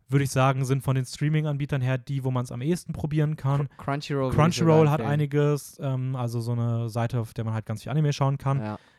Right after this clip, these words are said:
Speaker 1: Ich hab extrem viele mir auf Blu-ray oder D V D geholt, das heißt, ja, auch da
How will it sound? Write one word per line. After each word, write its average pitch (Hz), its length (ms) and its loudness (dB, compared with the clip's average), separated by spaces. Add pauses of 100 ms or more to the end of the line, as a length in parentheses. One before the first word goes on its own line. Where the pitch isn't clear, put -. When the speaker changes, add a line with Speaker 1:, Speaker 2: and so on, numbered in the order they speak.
(140)
Speaker 1:
Ich 127 160 2
hab 151 120 2
extrem 156 400 -2
viele 143 180 0
mir 143 120 4
auf - 80 -4
Blu-ray 175 480 4
oder 139 180 2
D 131 120 0
V 123 120 -2
D 139 140 0
geholt, 165 420 2
das 123 180 -4
heißt, 127 440 -2 (640)
ja, 123 260 -2
auch 123 280 -2 (140)
da 156 500 4